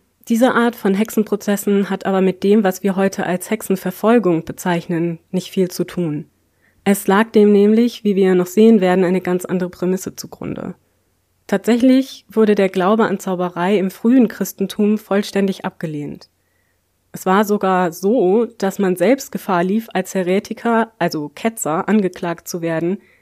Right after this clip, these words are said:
wenn man an Hexerei glaubte und jemanden dieser bezichtigte.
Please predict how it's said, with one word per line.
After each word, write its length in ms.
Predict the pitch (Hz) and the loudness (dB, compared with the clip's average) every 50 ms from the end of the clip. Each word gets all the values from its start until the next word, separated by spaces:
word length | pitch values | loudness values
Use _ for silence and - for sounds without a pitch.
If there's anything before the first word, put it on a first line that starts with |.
| _ _ | _ _
wenn 140 | - 180 196 | -2 0 2
man 240 | 196 196 196 190 - | 2 2 2 0 0
an 120 | 175 190 | 0 -2
Hexerei 460 | 185 190 185 - - 175 175 180 185 | -2 -4 -6 -6 -6 -4 -2 -2 -2
glaubte 640 | 180 156 151 156 190 208 - - - 214 202 202 190 | -2 -2 -2 -2 -2 -2 -4 -2 0 2 2 2 0
und 260 | - 175 185 180 175 - | 0 -2 -2 -2 -2 -2
jemanden 440 | - 185 185 175 160 - 180 175 | -2 0 0 0 -2 -2 -4 -6
dieser 300 | 170 175 165 165 170 160 | -6 -8 -6 -6 -4 -6
bezichtigte. 640 | 156 151 - - 190 - - - - - - - | -6 -6 -6 -6 -6 -6 -8 -14 -14 -14 -14 -14